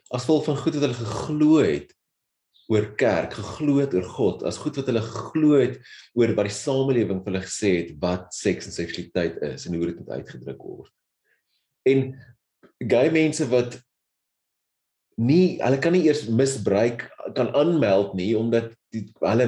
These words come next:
wese verkeerd is, of verkeerd verklaar word. En daai is sleg en verkeerd. En dis nie die waarheid nie. En wat die waarheid is, en dis wat Hooglied ons leer, is, dis 'n, dis 'n geskenk.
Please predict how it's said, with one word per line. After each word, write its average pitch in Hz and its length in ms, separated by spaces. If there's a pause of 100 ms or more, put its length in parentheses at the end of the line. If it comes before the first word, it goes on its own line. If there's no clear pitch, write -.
wese 120 400
verkeerd 127 500
is, - 340 (840)
of 101 100
verkeerd 110 340
verklaar 101 500
word. - 280 (840)
En 92 60
daai 92 120
is - 160
sleg 92 300
en 69 80
verkeerd. - 640 (380)
En 107 80
dis 104 100
nie 147 80
die 156 220
waarheid 135 500
nie. - 240 (680)
En 135 360
wat 139 120
die 139 120
waarheid 139 540
is, 110 100
en 110 60
dis 135 140
wat 139 120
Hooglied 139 400
ons 120 180
leer, 113 380
is, 101 180 (300)
dis 127 200
'n, 131 360
dis 123 280
'n 131 120
geskenk. - 880